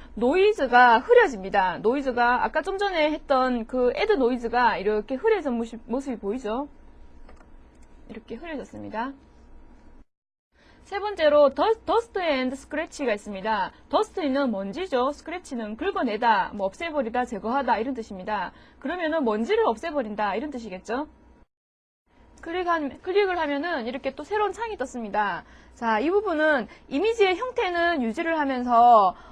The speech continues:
어, 그 외 지역의 노이즈를 제거하는 그런, 음, 그런 필터입니다. 자, 제가 이 밑에 있는 이 슬라이드를 한번 쭉 움-, 움-, 움직여보죠. 형태는 크게 변하지 않으면서, 이렇게 외곽 지역은 변하지 않으면서 그 외 지역의 노이즈 효과를 이렇게 주는 거겠죠.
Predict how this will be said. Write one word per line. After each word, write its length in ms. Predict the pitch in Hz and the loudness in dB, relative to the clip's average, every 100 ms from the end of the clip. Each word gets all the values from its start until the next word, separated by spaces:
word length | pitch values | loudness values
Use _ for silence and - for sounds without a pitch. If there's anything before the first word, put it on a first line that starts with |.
| - | -6
어, 300 | 214 220 220 | 0 0 0
그 160 | 294 320 | -2 0
외 260 | 254 392 | 4 4
지역의 400 | 403 415 415 294 | 4 0 0 0
노이즈를 560 | 226 220 349 311 247 240 | 0 0 0 0 0 -2
제거하는 500 | 240 247 330 262 226 | -2 0 2 2 -2
그런, 520 | 294 320 277 214 - - | -2 -2 -2 -4 -8 -12
음, 240 | 202 208 | -10 -6
그런 220 | 330 381 | -2 -2
필터입니다. 640 | 349 277 220 185 196 185 226 | -2 -8 -8 -4 -4 -4 -8
자, 160 | - 233 | -10 -6
제가 560 | 269 285 269 269 226 - - - | -2 2 4 4 0 -6 -20 -12
이 160 | 262 269 | -6 -4
밑에 280 | 392 403 | -2 -2
있는 320 | 302 262 277 254 | -2 -2 -2 -2
이 220 | 262 262 | -6 -8
슬라이드를 480 | - 349 359 285 247 | -2 0 0 -2 -6
한번 260 | 208 220 | -6 -8
쭉 240 | 226 226 233 | -8 -10 -10
움-, 140 | 285 - | -12 -12
움-, 160 | 214 - | -16 -8
움직여보죠. 760 | 220 247 269 233 190 208 240 262 - - - | -6 -6 -8 -8 -8 -6 -8 -10 -18 -20 -12
형태는 420 | 494 480 427 320 | -8 -4 -4 -4
크게 300 | - 370 339 | -6 -6 -6
변하지 360 | 262 247 285 262 | -6 -6 -6 -6
않으면서, 720 | 208 269 254 247 302 320 339 - - - | -6 -6 -6 -4 -2 -2 -4 -14 -20 -20
이렇게 180 | 233 226 | -8 -2
외곽 320 | 240 320 359 | 2 2 0
지역은 320 | - 277 262 | -2 -2 -2
변하지 380 | 254 226 254 254 | -4 -6 -6 -6
않으면서 600 | 226 254 254 247 269 269 | -6 -6 -8 -6 -4 -4
그 160 | 269 233 | -6 -4
외 180 | 226 311 | -4 -6
지역의 340 | 330 320 294 | -8 -8 -6
노이즈 480 | 214 214 262 247 226 | -2 -2 -4 -6 -6
효과를 400 | 240 - 220 247 | -8 -8 -6 -6
이렇게 240 | 220 202 214 | -6 -8 -10
주는 280 | - 233 | -8 -8
거겠죠. 520 | 214 175 180 233 277 | -8 -10 -8 -6 -8